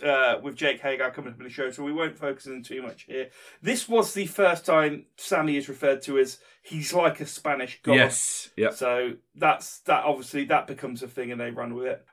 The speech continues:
Speaker 1: Ortiz, the shorter one of the two, he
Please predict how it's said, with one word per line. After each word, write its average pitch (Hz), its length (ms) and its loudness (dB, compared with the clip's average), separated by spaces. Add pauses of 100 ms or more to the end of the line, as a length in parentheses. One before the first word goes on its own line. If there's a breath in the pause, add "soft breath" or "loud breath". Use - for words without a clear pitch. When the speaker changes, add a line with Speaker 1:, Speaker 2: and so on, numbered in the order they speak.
Speaker 1:
Ortiz, 220 560 2
the 160 80 -6
shorter 202 460 4
one 139 180 -2
of 123 140 -14
the 135 80 -16
two, 123 380 -10 (440 soft breath)
he 196 360 -8